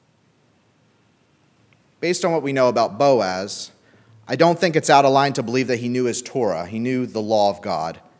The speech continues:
He likely knew the passages, there's more than just what we read, about the included and excluded others. And I think it's important for us to see that in this passage, in the larger context, Boaz is not disregarding the law of God.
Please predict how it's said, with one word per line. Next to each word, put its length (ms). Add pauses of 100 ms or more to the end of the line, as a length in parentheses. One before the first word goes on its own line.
(580)
He 120
likely 380
knew 280
the 120
passages, 920 (360)
there's 200
more 260
than 380
just 200
what 140
we 120
read, 560
about 340
the 240
included 540
and 100
excluded 600
others. 640 (1300)
And 100
I 60
think 180
it's 120
important 380
for 100
us 140
to 80
see 200
that 160
in 100
this 160
passage, 640
in 100
the 80
larger 340
context, 840 (440)
Boaz 260
is 120
not 320
disregarding 600
the 80
law 220
of 120
God. 320